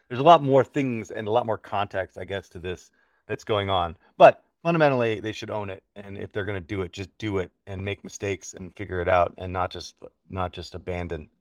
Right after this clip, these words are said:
Um, anyway. Oh, speaking of dumb. All right, my, my update. <laughs> This has gotta be the dumbest acquisition I have ever seen in gaming.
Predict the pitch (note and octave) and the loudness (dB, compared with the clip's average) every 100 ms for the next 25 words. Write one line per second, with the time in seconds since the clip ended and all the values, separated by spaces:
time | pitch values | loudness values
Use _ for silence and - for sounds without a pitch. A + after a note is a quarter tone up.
0 | - F2+ E2 - D3 A#2+ F2+ _ - _ | -8 -6 -6 -4 2 4 2 _ -20 _
1 | _ _ _ _ _ _ - C3+ A2 - | _ _ _ _ _ _ 6 6 6 2
2 | B3 G3+ B2+ F#2+ - B2+ A2 F2+ E2+ _ | 0 2 0 0 2 4 4 2 -14 _
3 | B2+ B2+ A2+ C#3 G3+ G3 D3 F3 G3+ E3 | 2 2 4 6 6 6 4 4 6 4
4 | - - - - - - F3 - - D3 | 0 -10 -10 -16 -20 -6 -6 -6 -10 -8
5 | - - D3 D#4 D3 A3+ F#4 F#4+ - B3 | -8 -12 -16 -16 0 8 8 8 4 -2
6 | F#3+ A3 A3 G#3+ F3+ F3+ F3 E3 D#3+ - | 4 8 8 6 2 4 4 4 -2 -8
7 | _ _ D3+ C#3 _ G3 B3 A#3+ D#3+ - | _ _ -12 -12 _ 6 8 8 2 -4
8 | - - D#3 G3 F4+ F3 F3+ E3+ D3+ A#2+ | -16 -4 0 0 0 -4 -4 -4 -4 -6
9 | - D#3+ D#3 - - C4 A3 F#3+ - G3+ | -2 0 0 -4 0 2 2 0 -2 -4
10 | D#3 C3 C3+ B2+ B2+ A#2 G#2 F2 | -2 -2 -4 0 0 0 -2 -6